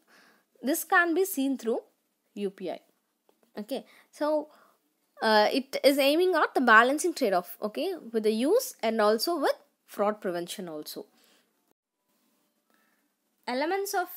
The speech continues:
um, revolution, okay. So first is Aadhaar card. In two thousand ten, Indian government decided it would take a full digital fingerprints and an iris scan from each citizen to create a digital identity. Okay,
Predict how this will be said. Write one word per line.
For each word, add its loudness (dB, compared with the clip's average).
um, -2
revolution, -6
okay. -10
So -4
first -2
is -4
Aadhaar 2
card. -6
In -4
two -6
thousand -2
ten, -4
Indian -2
government 0
decided 0
it -6
would -4
take -2
a -2
full 2
digital 0
fingerprints -2
and 0
an -2
iris 0
scan -4
from -6
each 0
citizen -4
to -2
create -2
a 2
digital -2
identity. -6
Okay, -4